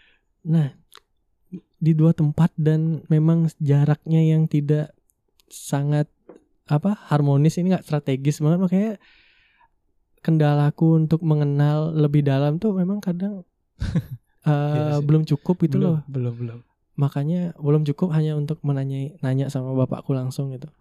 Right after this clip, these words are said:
Speaker 2: Paling nggak Ci harus minimal sebulan di sana lah.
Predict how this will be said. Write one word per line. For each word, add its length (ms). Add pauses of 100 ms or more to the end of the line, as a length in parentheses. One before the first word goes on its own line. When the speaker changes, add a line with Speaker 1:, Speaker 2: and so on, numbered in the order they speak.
Speaker 2:
Paling 220
nggak 160
Ci 100
harus 220 (200)
minimal 540
sebulan 400
di 80
sana 220
lah. 180